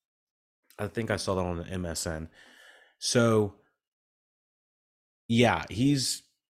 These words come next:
he's, he's bagging in the money. And I thought the good things I liked about this, um, this special where how much he talked about his personal life and how, you know,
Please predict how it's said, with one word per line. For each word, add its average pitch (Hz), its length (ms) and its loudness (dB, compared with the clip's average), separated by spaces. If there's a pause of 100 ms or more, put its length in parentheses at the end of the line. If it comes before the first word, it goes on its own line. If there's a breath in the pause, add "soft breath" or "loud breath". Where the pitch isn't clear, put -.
(320)
he's, 123 460 2
he's 127 240 0
bagging 127 400 6
in 120 120 6
the 117 60 6
money. 85 540 0
And 98 580 0 (1000 loud breath)
I 143 100 4
thought 220 420 2 (1120)
the 131 140 2
good 147 240 2
things 143 320 4
I 110 60 6
liked 104 280 2
about 95 300 0
this, 95 400 -4
um, 82 580 -4 (1300 soft breath)
this 104 120 2
special 104 440 2
where 92 160 2
how 101 160 0
much 95 220 -4
he 95 120 -4
talked 92 240 0
about 87 220 0
his 82 140 -4
personal 90 440 -4
life 85 360 -2
and 80 80 -8
how, 85 480 -4
you 85 100 -6
know, 78 220 -10